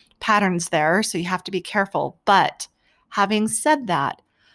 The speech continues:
I think that there is something along the lines of learning to carry each other's burdens. And what that looks like is not changing the situation for them, but supporting them in where, in whatever hardship they're dealing with, wherever they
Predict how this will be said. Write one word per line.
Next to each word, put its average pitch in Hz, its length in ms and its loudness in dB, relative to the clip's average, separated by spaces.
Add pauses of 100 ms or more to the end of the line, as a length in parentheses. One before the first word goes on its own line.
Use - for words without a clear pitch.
(300)
I 208 160 2
think 220 400 -2
that - 220 -4
there 196 260 4 (100)
is 247 320 2
something 165 640 -4 (220)
along 190 360 0
the 196 80 -2
lines 170 520 -2
of 170 260 -4
learning 196 420 -4
to 247 80 -2
carry 180 360 -2
each 180 280 -4
other's 165 280 -2
burdens. 165 360 -2
And 175 140 0
what 202 160 -2
that 285 200 2
looks 185 300 -2
like 165 220 0
is 170 140 -4
not 214 260 -2
changing 240 480 0
the 240 100 0
situation 185 520 -2
for 320 320 0
them, 151 420 0 (880)
but 208 220 2
supporting 240 880 0
them 147 400 -4 (140)
in 190 280 -2 (320)
where, 208 260 2
in 220 220 0
whatever 240 440 4
hardship 220 500 -2
they're 185 140 0
dealing 180 400 -2
with, 185 200 -4
wherever 202 460 -2
they 190 180 0